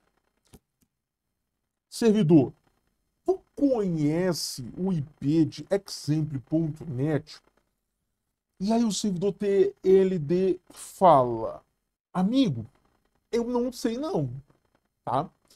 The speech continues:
Mas eu sei que o exemplo ponto net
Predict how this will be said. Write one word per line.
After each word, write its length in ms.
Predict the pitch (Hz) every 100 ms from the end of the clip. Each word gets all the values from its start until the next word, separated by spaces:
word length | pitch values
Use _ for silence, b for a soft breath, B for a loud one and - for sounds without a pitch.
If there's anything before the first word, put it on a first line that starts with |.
| b b -
Mas 840 | 240 196 160 170 - - - - _ _
eu 160 | 233 240
sei 360 | - 247 247 277
que 380 | 254 240 160 117 _ _ _ _ _ _ _ _
o 80 | 202
exemplo 580 | 233 240 180 175 226 190
ponto 340 | 165 185 165 139
net 460 | 151 156 147 -